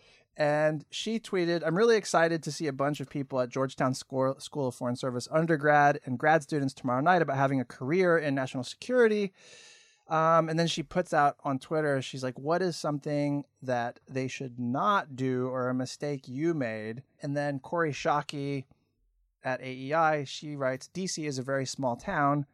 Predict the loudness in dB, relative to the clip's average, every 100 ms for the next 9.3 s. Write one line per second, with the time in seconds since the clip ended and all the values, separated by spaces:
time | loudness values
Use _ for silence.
0 | _ 0 0 0 -4 -4 -6 -6 -8 -6
1 | -4 -4 -6 -6 -6 -4 -2 -4 -4 -4
2 | -6 -6 -4 -4 -4 -6 -8 -12 -14 -12
3 | -14 -14 -14 -14 -16 -14 -14 -14 -20 _
4 | _ _ _ _ _ -10 -6 -6 -4 -6
5 | -6 -6 -4 -4 -6 -6 -6 -6 -12 _
6 | -8 -4 -2 -4 -6 -6 -6 -10 -18 _
7 | _ _ _ _ _ _ _ _ _ _
8 | _ -2 0 0 -2 -2 -6 -6 -6 2
9 | 4 4 0